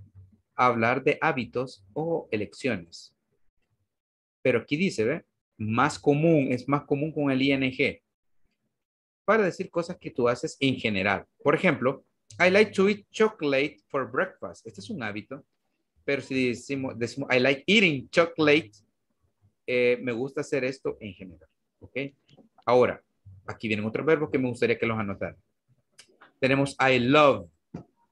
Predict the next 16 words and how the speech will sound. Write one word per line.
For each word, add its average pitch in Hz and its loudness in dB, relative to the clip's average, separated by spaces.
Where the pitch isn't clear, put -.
"I 131 2
love 170 4
reading 156 4
in 131 -4
bed 156 2
at 113 -6
night". 120 -4
Me 123 -6
encanta 117 0
leer 117 -2
en 123 -8
la 185 -6
cama 120 -4
en 85 -20
la 90 -14
noche. 214 -2